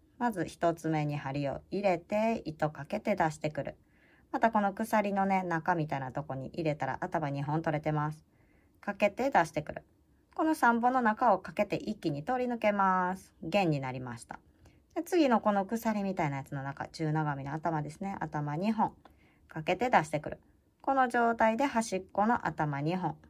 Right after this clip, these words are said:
に入れてかけて出してくる。かけて三本の中を通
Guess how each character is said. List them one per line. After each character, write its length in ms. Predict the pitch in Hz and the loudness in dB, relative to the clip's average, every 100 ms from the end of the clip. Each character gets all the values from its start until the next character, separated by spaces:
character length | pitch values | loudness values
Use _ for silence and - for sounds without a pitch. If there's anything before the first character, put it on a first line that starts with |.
| _ _ _ _ _ _ _ - | _ _ _ _ _ _ _ -12
に 100 | 151 160 | -10 -4
入 80 | |
れ 140 | 151 - | -4 -2
て 200 | - 311 | -2 -2
か 140 | 185 | -2
け 120 | - | -6
て 140 | 180 156 | -4 -4
出 160 | 139 | -6
し 60 | - | -12
て 100 | - | -18
く 120 | - | -20
る。 80 | - _ _ _ _ _ _ _ _ | -20 _ _ _ _ _ _ _ _
か 140 | - 170 | -16 0
け 140 | 190 | 0
て 200 | 190 339 | 2 0
三 260 | 381 185 156 | 2 2 2
本 140 | 143 | -2
の 80 | - | -6
中 320 | - - 262 | -12 0 0
を 80 | |
通 80 | 349 | 2